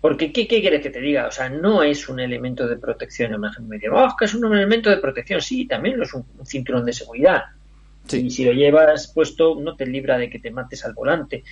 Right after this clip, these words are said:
Speaker 1: O un casco que te previene contra un cascote, pero si te cae un piano encima, pues el casco hace más bien poco, ¿no?
Speaker 2: Sí.
Speaker 1: Claro, la gente, es un elemento de protección, pero cuando hay algo que proteger, es que el problema es que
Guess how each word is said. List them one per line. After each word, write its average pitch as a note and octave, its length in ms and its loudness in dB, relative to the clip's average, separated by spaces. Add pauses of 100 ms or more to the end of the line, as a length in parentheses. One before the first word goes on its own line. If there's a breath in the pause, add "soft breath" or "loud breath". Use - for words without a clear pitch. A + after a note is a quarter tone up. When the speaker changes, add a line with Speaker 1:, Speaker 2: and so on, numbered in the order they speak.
(260 loud breath)
Speaker 1:
O C3+ 120 4
un D#3 160 2
casco - 500 0
que C3 120 -14
te B2+ 140 -10
previene C3 500 -6
contra B2+ 300 -4
un C3 100 0
cascote, C3+ 500 0
pero B2 260 -8
si A#2+ 140 -12
te A#2 100 -6
cae C3+ 140 2
un C3+ 120 -2
piano C3 300 2
encima, C3 480 -6
pues B2 180 -8
el - 140 -10
casco B2 300 0
hace C#3 120 0
más A#2+ 140 -2
bien G#2+ 180 -4
poco, D3+ 280 2
¿no? B2+ 100 -6 (180 loud breath)
Speaker 2:
Sí. - 120 -6 (280 loud breath)
Speaker 1:
Claro, G#3+ 440 4 (200)
la C3+ 80 -6
gente, - 300 -6
es - 120 -6
un E4 200 2
elemento D3+ 360 2
de C3+ 100 0
protección, A2+ 580 -14
pero - 160 -16 (420)
cuando - 260 -14
hay F#2+ 120 -4
algo G#2 180 0
que F3 120 2
proteger, F3+ 640 2 (220)
es - 120 -16
que - 80 -6
el C3 80 -4
problema B2+ 380 -2
es C#3+ 100 -2
que D#3 100 0